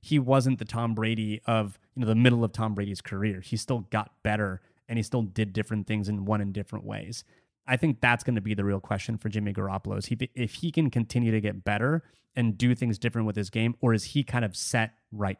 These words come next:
now? 'Cause if he's set right now, and this is the peak Jimmy that we've seen, then I think things change a little bit. Then, then it becomes a bit more difficult to kind of build things around him.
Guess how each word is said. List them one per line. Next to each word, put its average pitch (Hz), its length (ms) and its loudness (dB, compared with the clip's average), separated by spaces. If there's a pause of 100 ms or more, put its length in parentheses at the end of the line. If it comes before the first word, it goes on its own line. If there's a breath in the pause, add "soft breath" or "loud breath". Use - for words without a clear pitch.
(140)
now? 101 260 -14 (300)
'Cause 135 140 6
if 135 100 6
he's 220 200 2
set 185 220 2
right 127 200 2
now, 101 400 -2 (200 soft breath)
and 113 200 4
this 135 180 4
is 127 140 2
the 107 80 -16
peak 127 260 -2
Jimmy 107 280 0
that 120 120 2
we've 104 180 -4
seen, 127 400 -2 (380 soft breath)
then 151 180 8
I 143 80 8
think 127 240 0
things 117 300 0
change 104 260 0
a 101 60 -2
little 95 160 -8
bit. 101 160 -10 (160)
Then, 120 340 4
then 127 140 4
it 131 100 4
becomes 117 280 0
a 113 60 2
bit 113 140 0
more 107 140 0
difficult 104 440 -2
to 104 80 -4
kind 107 180 -2
of 98 100 -4 (340 soft breath)
build 117 360 4
things 117 260 2
around 101 420 -2
him. 110 440 -4